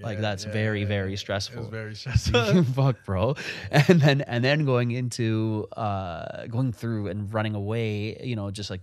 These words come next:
Speaker 1: beating it, but then finding yourself going through the, the inner work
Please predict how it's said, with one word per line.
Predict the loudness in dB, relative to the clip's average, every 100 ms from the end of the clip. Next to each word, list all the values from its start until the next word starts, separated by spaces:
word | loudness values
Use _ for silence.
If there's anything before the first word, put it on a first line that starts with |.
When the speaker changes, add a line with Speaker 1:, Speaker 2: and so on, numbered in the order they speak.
| -14 _ _ _ _ _
Speaker 1:
beating | -4 -2 -2
it, | -4 -6
but | -8
then | -6 -8
finding | -6 -4 -4
yourself | -4 -6 -6 -8 -8
going | -10 -8
through | -8
the, | -10 -12
the | -8
inner | -2 -2
work | -2 -6 -10